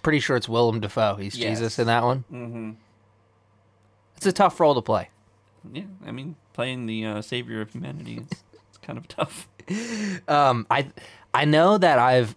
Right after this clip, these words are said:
Speaker 1: I've read in places that that is, that was what one of Martin Scorsese's first movies that didn't do well. Like, it wasn't a real huge success. I think it has, like, now has a cult following and people say it's a good movie. I don't know. I haven't seen it.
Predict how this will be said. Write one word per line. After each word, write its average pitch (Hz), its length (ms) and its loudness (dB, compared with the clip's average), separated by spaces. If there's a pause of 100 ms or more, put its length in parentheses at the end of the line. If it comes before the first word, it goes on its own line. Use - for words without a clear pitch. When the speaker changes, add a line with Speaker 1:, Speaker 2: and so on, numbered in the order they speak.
Speaker 1:
I've 127 220 4
read 131 320 4
in 123 200 0
places 117 540 0
that 107 180 -2
that 113 260 2
is, 110 480 -4 (340)
that 117 240 0
was 127 140 -2
what 120 140 4
one 120 140 2
of 113 120 2
Martin 107 300 0
Scorsese's 110 640 -4
first 110 300 -4
movies 107 340 -2
that 98 180 -4
didn't 107 460 -6 (240)
do 113 220 -2
well. 123 440 2 (540)
Like, 101 140 -2
it 110 120 -2
wasn't 110 380 0
a 107 120 -2
real 110 280 0
huge 117 320 -6
success. - 800 -2
I 127 100 2
think 147 140 0
it 147 60 6
has, 123 200 4
like, 107 160 2
now 117 300 4
has 107 160 2
a 107 40 -2
cult 117 280 0
following 120 500 4
and 110 80 -6
people 113 240 -4
say 110 220 2
it's 107 100 -6
a 113 60 -4
good 110 160 -2
movie. 117 260 2
I 110 80 2
don't 127 140 2
know. 113 80 4
I 101 140 2
haven't 104 180 -2
seen 104 180 -4
it. 92 140 -6